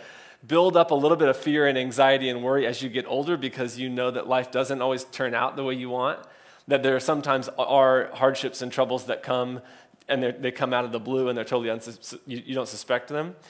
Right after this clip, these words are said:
Like, I think of, um, myself in high school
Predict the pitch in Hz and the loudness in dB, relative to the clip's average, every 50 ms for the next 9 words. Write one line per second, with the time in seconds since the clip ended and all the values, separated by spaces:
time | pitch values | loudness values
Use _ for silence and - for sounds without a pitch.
0 | - - - - - - - - 151 151 147 156 147 147 - 180 180 180 170 151 | -20 -20 -20 -20 -20 -16 0 4 4 6 6 6 2 2 2 -2 0 4 4 4
1 | 143 135 131 127 - 123 123 120 117 117 117 107 127 127 123 - 151 147 151 147 | 6 4 2 0 -4 -4 -4 -4 -6 -8 -6 -4 -4 -4 -2 0 2 2 2 2
2 | 135 120 110 - 123 131 131 - - - 120 117 117 110 113 113 - | 0 -6 -4 -2 -2 -2 -2 -4 -8 -8 -6 -4 -4 -4 -6 -8 -16